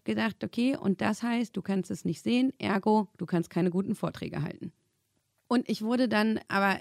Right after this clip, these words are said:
in meinem zweiten, Sch-, also in meinem M-B-A-Studium eben dazu gezwungen, weil da wird nicht gefragt, möchtest du die Präsentation halten, sondern da musst du die Präsentation halten. Und dann war ich vollkommen aufgeregt. Und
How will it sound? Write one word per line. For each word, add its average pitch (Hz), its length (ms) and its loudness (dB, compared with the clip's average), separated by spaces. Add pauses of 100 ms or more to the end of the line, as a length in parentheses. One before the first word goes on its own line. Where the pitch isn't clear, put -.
(100)
in - 100 -4
meinem 190 260 0
zweiten, - 320 -2
Sch-, - 160 -8
also 175 180 -2
in 190 40 -2
meinem 190 160 0
M-B-A-Studium 196 800 0
eben 190 340 -2
dazu 202 500 -2
gezwungen, 254 460 0
weil 208 120 2
da 180 120 0
wird 185 140 -2
nicht 180 160 -2
gefragt, - 400 -4
möchtest 208 320 -4
du 247 60 -2
die 226 100 0
Präsentation 208 720 0
halten, 202 240 0
sondern 156 220 0
da 147 80 0
musst 151 320 2
du 254 80 2
die 247 80 0
Präsentation 247 800 -2
halten. 269 400 2 (1200)
Und 220 120 4
dann 220 120 6
war 214 80 0
ich - 140 -8
vollkommen 247 420 0
aufgeregt. - 640 -4
Und 185 300 -2